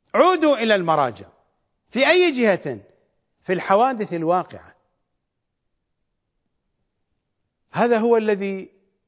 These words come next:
تحدث به إمام زمانكم،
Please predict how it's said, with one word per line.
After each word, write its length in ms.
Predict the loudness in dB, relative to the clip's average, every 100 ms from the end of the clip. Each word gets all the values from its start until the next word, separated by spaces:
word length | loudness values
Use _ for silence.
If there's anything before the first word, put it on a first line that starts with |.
| _ -10
تحدث 500 | -6 -2 -2 -2 -4
به 440 | -4 -4 -6 -8 _ _ _ _ _ _ _ _ _ _ _ _ -8
إمام 340 | -2 0 0 0
زمانكم، 680 | 0 0 0 -2 -4 -6